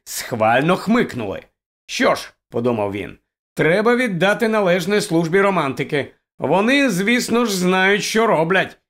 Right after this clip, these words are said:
Якщо не зважати на таку маленьку підказку,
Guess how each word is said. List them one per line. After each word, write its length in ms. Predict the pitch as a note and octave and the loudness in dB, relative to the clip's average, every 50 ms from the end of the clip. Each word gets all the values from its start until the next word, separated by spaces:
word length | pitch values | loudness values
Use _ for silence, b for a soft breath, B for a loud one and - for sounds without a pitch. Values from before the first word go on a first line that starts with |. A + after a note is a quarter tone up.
| _ _ _ _ - | _ _ _ _ -2
Якщо 440 | A#2+ C3 C3+ C3 - - E3+ D#3 | 0 0 0 0 -2 -2 0 2
не 140 | C#3+ D3 D3+ | 2 2 2
зважати 540 | A#2+ C3 D3 C#3 - E3 E3 D#3+ - D#3+ D#3 | 2 2 0 2 2 2 0 2 0 0 0
на 180 | D3+ D3+ D#3 D3+ | 0 0 0 -2
таку 260 | - D3+ D3 E3 D#3 | -2 -2 -2 0 0
маленьку 400 | D#3 D#3 D#3 D3+ D3 - C#3 C#3 | 0 0 0 0 0 0 -2 -2
підказку, 760 | - C#3+ A#2+ - - G#3 A#3+ A#3+ - - G#3 D#3+ G2+ - - | -2 -2 -4 0 0 0 0 0 -2 -2 -4 -4 -4 -4 -12